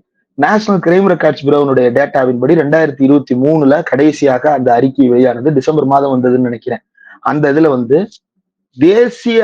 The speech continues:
அளவில் தேசிய சராசரி, சராசரி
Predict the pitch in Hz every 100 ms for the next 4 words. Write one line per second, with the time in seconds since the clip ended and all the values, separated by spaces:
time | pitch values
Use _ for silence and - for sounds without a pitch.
0 | 170 151 147 135 190 - _ _ _ 127
1 | 185 240 240 233 220 - 160 196 208 -
2 | 190 180 160 143 127 120 - _ _ -
3 | 143 190 190 175